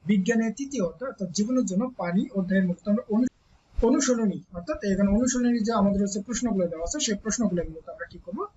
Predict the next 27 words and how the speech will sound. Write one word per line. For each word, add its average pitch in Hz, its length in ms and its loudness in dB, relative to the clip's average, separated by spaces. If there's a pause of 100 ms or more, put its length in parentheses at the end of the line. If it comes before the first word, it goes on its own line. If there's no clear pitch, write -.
(220)
আজকে 180 260 -2
সলভ 196 320 -2
করব। - 160 -8 (480)
তাহলে 254 160 0
দেখো 262 180 0
আমাদের 226 240 0
এক 185 160 0
নম্বরে 220 220 2
কি 254 140 -6
দেওয়া 170 220 0
আছে 233 240 -8
যে 190 180 0
সঠিক 247 480 -4
উত্তরের 180 360 -4
কি 226 160 -8
দিয়ে 269 160 0
টিক 247 240 2 (100)
দিন। 143 120 -14 (480)
তাহলে 226 120 4
এখানে 254 180 0
কি 254 120 -4
বলতেছে 180 380 -4
যে 247 120 -2
উদ্ভিদের 190 600 0 (380)
পুষ্টি 277 360 0
শোষণের 247 580 0
জন্য 160 340 -4